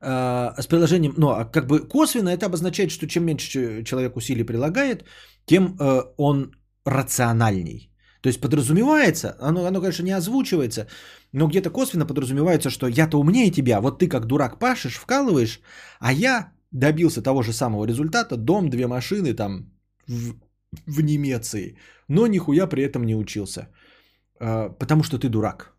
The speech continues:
Ну, то есть это исключительно делается для того, чтобы показать, что ты дурак. Они не кичатся,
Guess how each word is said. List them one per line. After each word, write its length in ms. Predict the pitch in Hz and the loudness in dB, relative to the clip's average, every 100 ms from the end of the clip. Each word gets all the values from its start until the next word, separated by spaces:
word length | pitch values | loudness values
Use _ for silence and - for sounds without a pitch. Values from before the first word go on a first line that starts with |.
| _ | _
Ну, 140 | 135 156 | -4 0
то 120 | 165 | 0
есть 260 | 143 - - | -2 -4 -6
это 600 | 160 160 170 165 156 - - - | -2 0 2 2 2 -4 -10 -4
исключительно 560 | 127 160 160 220 175 | -4 -2 -2 0 2
делается 320 | 135 175 160 | 4 4 2
для 100 | 120 | -2
того, 200 | 120 135 | 0 0
чтобы 260 | 175 - 120 | 0 -2 -4
показать, 320 | 120 120 127 | -2 -2 -2
что 160 | - - | -4 -6
ты 100 | 117 | -4
дурак. 380 | 101 95 - - _ _ _ _ _ _ _ _ _ _ _ _ _ _ - | -2 -2 -6 -20 _ _ _ _ _ _ _ _ _ _ _ _ _ _ 0
Они 240 | 139 196 | 4 6
не 100 | 196 | 6
кичатся, 600 | 190 226 - - - - | 4 2 2 0 -2 -8